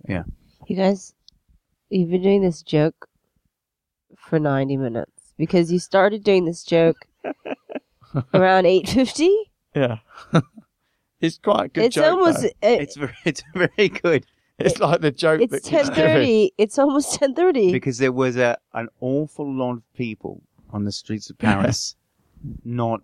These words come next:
Speaker 1: bothering
Speaker 2: No,
Speaker 1: either one
Speaker 2: no.
Speaker 1: of you when they really wanted to.
Speaker 2: <laughs> Now you're starting
Speaker 1: There were pe-,
Speaker 2: over.
Speaker 1: <laughs> there, there were people two blocks down,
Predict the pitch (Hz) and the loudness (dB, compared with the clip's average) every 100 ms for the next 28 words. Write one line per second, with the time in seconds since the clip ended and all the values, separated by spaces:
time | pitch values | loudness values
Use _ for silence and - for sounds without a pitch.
0 | - 101 107 104 104 101 101 269 285 277 | -12 -4 -4 -2 -2 -2 2 2 4 4
1 | 262 208 196 95 - _ 120 123 123 123 | 2 2 -2 -4 -12 _ -2 2 4 4
2 | 120 123 127 127 123 113 113 110 - 98 | 2 2 2 2 2 2 0 -2 -6 -8
3 | 82 - - 135 - 135 - 233 262 320 | -10 -14 -6 -4 -2 -2 -2 0 0 0
4 | 349 330 311 285 311 170 254 269 - 247 | -2 -4 -2 0 0 0 2 2 0 2
5 | 185 - 165 135 202 139 180 151 151 123 | 0 0 -4 -2 -2 0 -2 0 -2 -2
6 | - 151 135 143 127 - - 117 113 95 | -2 -2 0 0 0 -2 -2 0 0 -4